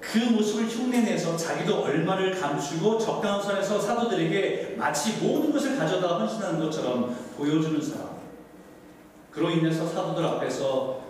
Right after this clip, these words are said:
죽게 되는 비극을 보여주었습니다. 성령이 충만한 교회에도 끊임없이 사탄은 사람들의 마음을 틈을 타서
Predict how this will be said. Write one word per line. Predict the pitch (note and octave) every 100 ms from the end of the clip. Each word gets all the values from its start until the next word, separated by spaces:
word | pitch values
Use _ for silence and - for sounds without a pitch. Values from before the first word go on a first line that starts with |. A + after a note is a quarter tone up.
| -
죽게 | - - D3+
되는 | C3+ B2+ A#2+
비극을 | A#2+ A2+ A2+ A2 G#2+ G#2+ G2+ - -
보여주었습니다. | A2 A2+ A2+ - - - - - - - - - - - - - - - - - - - - - D#4 - - - - - - - -
성령이 | - A3 A3+ A#3+ B3
충만한 | B3 B3+ B3 A#3+ G#3
교회에도 | G3 G3+ A3
끊임없이 | - B3+ - - -
사탄은 | G#3 F#3+ F3+ F3 E3
사람들의 | - F#3 F3 F3+
마음을 | A2+ A2 - D3+ - - - - - -
틈을 | - C4 A3 - - -
타서 | - F#3 - - - - -